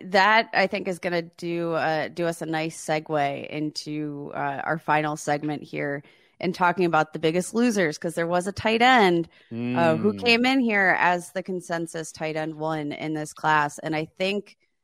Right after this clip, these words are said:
Speaker 1: he might have got booted.
Speaker 2: Yes.
Speaker 1: Um, low-key shout out to, uh, Zach Kuntz, uh, out of
Speaker 2: Yeah.
Speaker 1: Old Dominion, cr-, literally just absolutely crushed the combine.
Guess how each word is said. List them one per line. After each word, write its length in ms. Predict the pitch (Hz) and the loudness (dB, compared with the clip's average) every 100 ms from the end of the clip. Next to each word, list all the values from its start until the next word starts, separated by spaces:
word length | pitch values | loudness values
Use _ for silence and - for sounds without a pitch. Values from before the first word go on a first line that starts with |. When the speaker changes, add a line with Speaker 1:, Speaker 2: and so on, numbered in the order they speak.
| _ _ _ | _ _ _
Speaker 1:
he 140 | - 185 | -6 0
might 220 | 170 170 | 2 2
have 80 | 160 | 2
got 300 | 156 - - | 0 -2 -6
booted. 420 | 156 160 160 170 | -4 -2 -2 -4
Speaker 2:
Yes. 180 | 196 190 | -6 -4
Speaker 1:
Um, 300 | 160 156 151 - _ _ _ _ | -2 -2 -4 -8 _ _ _ _
low-key 480 | 180 190 226 - 240 | 2 2 2 -2 -4
shout 320 | - 196 190 | 0 2 4
out 220 | 185 175 | 2 0
to, 400 | - 175 170 165 - | -6 -6 -6 -8 -4
uh, 260 | 156 147 - - | -2 -2 -6 -8
Zach 320 | 170 170 - | 0 0 0
Kuntz, 520 | - 165 165 180 - - | -6 -4 -4 -6 -12 -8
uh, 40 | |
out 300 | 156 151 143 | -6 -4 2
of 60 | 143 | 4
Speaker 2:
Yeah. 300 | 180 123 - - | 6 4 0 -6
Speaker 1:
Old 140 | 170 160 | -6 -4
Dominion, 540 | 165 175 185 185 185 _ _ _ _ - | -2 -2 2 0 0 _ _ _ _ -20
cr-, 300 | - 185 180 - | -16 -10 -8 0
literally 440 | 208 233 208 180 | 4 4 4 0
just 240 | 170 - - | -2 -6 -2
absolutely 560 | 156 175 - 170 131 151 | 0 0 -2 -6 -4 -8
crushed 500 | - 156 147 - 165 | -6 -4 -4 -6 -10
the 80 | 156 | -8
combine. 560 | 143 139 123 101 - | -2 -2 -2 -8 -10